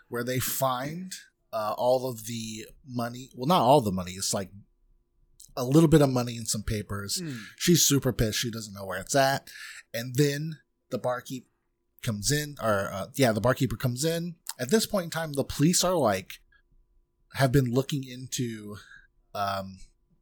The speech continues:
Speaker 1: all this stuff about the guy getting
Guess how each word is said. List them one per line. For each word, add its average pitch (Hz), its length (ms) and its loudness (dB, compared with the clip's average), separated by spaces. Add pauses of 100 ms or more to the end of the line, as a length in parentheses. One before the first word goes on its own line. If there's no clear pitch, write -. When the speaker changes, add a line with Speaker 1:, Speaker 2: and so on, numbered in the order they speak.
(920)
Speaker 1:
all 135 180 6
this 120 200 2
stuff - 460 2
about 104 480 -4
the 117 80 -4
guy 131 260 4
getting 123 300 -4